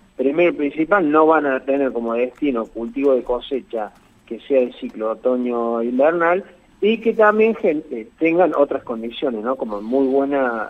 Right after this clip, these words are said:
eh, eh, muy buena dotación de agua útil a, a la siembra, por ejemplo, como para hacer un buen cultivo con, con una producción de materia seca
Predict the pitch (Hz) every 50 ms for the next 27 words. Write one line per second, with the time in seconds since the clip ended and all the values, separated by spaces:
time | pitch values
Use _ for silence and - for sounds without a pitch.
0 | - - - 120 104 - - - - - - _ _ - 104 104 104 - - -
1 | 131 151 170 165 160 160 165 165 170 170 160 151 143 131 120 - - 123 120 131
2 | 135 131 135 135 135 - - - 170 165 165 151 131 117 - - - 135 147 156
3 | 156 151 143 135 131 123 123 135 156 160 151 - - 165 180 180 147 - 117 117
4 | 117 113 110 110 107 113 117 120 117 117 117 - - 151 156 147 156 175 170 -
5 | 113 107 107 113 - 147 156 180 185 139 117 110 107 - 107 104 104 101 - -
6 | 127 127 127 123 117 113 120 123 127 120 120 127 120 117 117 - 120 127 143 147
7 | 143 139 - - _ _ _ _ _ _ - 110 110 113 110 113 - - 117 113
8 | 110 117 123 127 127 127 123 117 110 107 101 101 101 101 - - - 120 120 120
9 | 117 - - 139 131 127 123 120 113 107 123 117 120 110 - - 127 123 123 135
10 | 123 117 104